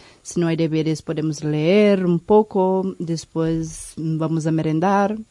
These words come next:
Los niños ayudan a preparar su, mm, su merienda, lavar los platos, los vasos. Hay una norma, ¿no? Que a veces en casa no hacen.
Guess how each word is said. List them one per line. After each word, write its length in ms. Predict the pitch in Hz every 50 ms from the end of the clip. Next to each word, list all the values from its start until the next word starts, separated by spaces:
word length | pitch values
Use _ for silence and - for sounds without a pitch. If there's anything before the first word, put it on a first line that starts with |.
| _ _ _ _ _ _ _ _ _ _ _ _ - - _
Los 260 | - 202 190 180 151
niños 580 | 190 190 185 180 170 165 165 165 147 - - - _
ayudan 840 | - 208 196 190 185 175 170 160 175 170 170 170 170 165 160 151 - - - - - - - _ _ _
a 100 | - 180
preparar 400 | - 185 180 180 170 165 160 160
su, 560 | - - 170 165 165 165 165 160 160 160 156
mm, 300 | 160 165 165 165 165 165 156
su 140 | - - -
merienda, 800 | 170 170 165 240 254 262 262 254 240 226 226 226 226 226 226
lavar 300 | 220 196 190 175 170 165 156
los 120 | 160 -
platos, 600 | - _ 190 220 247 254 254 _ 220 214 214 214
los 160 | 190 165 160 156
vasos. 640 | 180 214 233 240 233 - - 196 202 208 208 - -
Hay 140 | - 190 196
una 180 | 220 240 220 180
norma, 480 | 170 170 175 180 185 180 160 151 151 156
¿no? 320 | 165 175 196 220 254 269 - - - - - - _ _
Que 80 | - 185
a 20 |
veces 320 | 175 190 185 196 240 226
en 160 | 233 214 214 202
casa 520 | - 208 185 175 175 175 - 226 247 - -
no 340 | 240 196 190 190 180 175 175
hacen. 580 | 208 240 254 240 - - 175 151 160 170 156